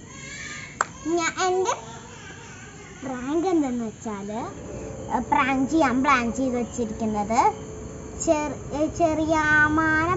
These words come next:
പ്രാങ്ക് ചെയ്യാൻ ചെയ്യുന്നത്. അപ്പൊ, ഏ, പ്ലാൻ ചെയ്ത് വെച്ചിരിക്കുന്നത് ഒരു സാൻഡ്വിച്ച് ഉണ്ടാക്കുക. വെറും സാൻഡ്വിച്ച് അല്ല, അതിൻ്റെ ഉള്ളില് മുട്ട വെച്ചിട്ടുണ്ടാവും. മുട്ടയുടെ ഉള്ളിൽ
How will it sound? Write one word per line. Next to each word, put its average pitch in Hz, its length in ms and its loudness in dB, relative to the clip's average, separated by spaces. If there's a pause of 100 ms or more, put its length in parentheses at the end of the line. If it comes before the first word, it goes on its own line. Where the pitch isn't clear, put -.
പ്രാങ്ക് 247 380 0
ചെയ്യാൻ 214 300 2
ചെയ്യുന്നത്. 202 400 -2
അപ്പൊ, 302 160 2 (680)
ഏ, 302 220 6 (120)
പ്ലാൻ 277 360 4
ചെയ്ത് 285 200 0
വെച്ചിരിക്കുന്നത് 220 1000 -2
ഒരു 320 180 4
സാൻഡ്വിച്ച് 302 720 4
ഉണ്ടാക്കുക. 220 500 2 (640)
വെറും 226 280 4
സാൻഡ്വിച്ച് 330 420 4
അല്ല, 285 200 4 (840)
അതിൻ്റെ 320 240 6
ഉള്ളില് 285 460 4
മുട്ട 311 380 4
വെച്ചിട്ടുണ്ടാവും. 240 680 2
മുട്ടയുടെ 285 360 4
ഉള്ളിൽ 294 220 0